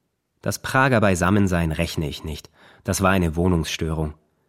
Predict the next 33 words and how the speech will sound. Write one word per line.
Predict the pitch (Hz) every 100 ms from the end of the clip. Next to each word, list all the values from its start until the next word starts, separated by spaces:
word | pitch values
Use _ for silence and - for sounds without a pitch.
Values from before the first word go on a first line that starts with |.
| _ _ _ _ _ _ -
Aber | 98 98
friedlich | 95 101 113 127 135 139 -
paar | 101 101
Tage | - 90 101 101
beisammen | 90 82 80 98
zu | - 101
sein | 92 92 110
in | 104
einer | 82 80
schönen | - 95 92 82
Gegend | 78 78 101 113 - _ _ _ _ _ _ -
und | 92
dann | 90 90
ein | 76 80 78 78
gutes | 101 110 101 -
Glas | 87 80 -
Bier | - 90 90
zusammen | - 95 90 92
trinken, | - 95 - 107 117 _ _ _
wie | 85 82
ihr | 73
schreibt, | - 73 73 - - _ _ _ _ _ _ _ -
woraus | 107 107 104
ich | 92
sehe, | - 107 98 85 - _ _ _
dass | - 85
der | 85
Vater | - 92 98 107 104
vom | 92 82
Heurigen | 82 95 98 98
nicht | 98 95 -
viel | 92 85
hält, | 101 95 82